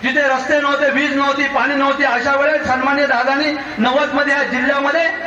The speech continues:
आपलं, अं, राजकीय, या जिल्ह्यामध्ये आपलं राजकीय काम सुरू केलं. राणेसाहेब पूर्वीपासून आपलं काम करतायत.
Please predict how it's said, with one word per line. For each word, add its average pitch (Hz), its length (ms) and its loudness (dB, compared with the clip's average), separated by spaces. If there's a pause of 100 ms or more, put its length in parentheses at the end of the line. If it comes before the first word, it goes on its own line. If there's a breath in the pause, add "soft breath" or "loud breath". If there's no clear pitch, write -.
(140)
आपलं, 269 300 -2 (440)
अं, 202 280 2
राजकीय, 247 340 0 (600)
या 254 140 2
जिल्ह्यामध्ये 311 500 0
आपलं 285 240 0
राजकीय 262 280 0
काम 240 420 0
सुरू 233 280 -4
केलं. 214 240 0 (300)
राणेसाहेब 240 400 0
पूर्वीपासून 240 500 0
आपलं 233 240 0
काम 214 280 0
करतायत. 170 300 -2